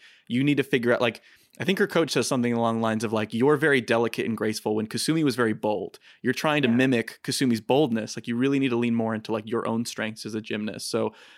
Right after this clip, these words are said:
Speaker 1: I think by the time you reach that point, she's, she's already, like, full Sumire. Um, she, but, like, there's still, like, hints of that, like, senpai. Um,
Speaker 2: Yeah.
Speaker 1: there's nothing, like,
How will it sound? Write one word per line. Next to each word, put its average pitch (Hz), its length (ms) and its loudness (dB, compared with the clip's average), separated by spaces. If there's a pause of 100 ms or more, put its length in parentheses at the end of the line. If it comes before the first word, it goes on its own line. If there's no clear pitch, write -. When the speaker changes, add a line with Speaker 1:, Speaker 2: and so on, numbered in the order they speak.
(160)
Speaker 1:
I 123 60 -2
think 202 180 0
by 247 80 2
the 240 80 0
time 170 240 -2
you 135 100 0
reach 117 340 -2
that 120 240 -2
point, 127 380 -2 (640)
she's, 131 320 0
she's 151 200 -2
already, 143 340 2
like, 113 160 -2
full 113 180 -4
Sumire. 107 600 -2 (420)
Um, 104 320 -2
she, - 140 -10 (100)
but, 135 240 2
like, 123 240 0 (300)
there's 139 160 2
still, 160 280 2
like, 123 260 0
hints 113 360 -4
of 107 80 -4
that, 110 200 -4
like, 104 360 -6
senpai. 107 600 -4 (320)
Um, 104 400 -4 (440)
Speaker 2:
Yeah. 220 240 -6
Speaker 1:
there's 196 240 4
nothing, 233 340 2
like, 147 320 2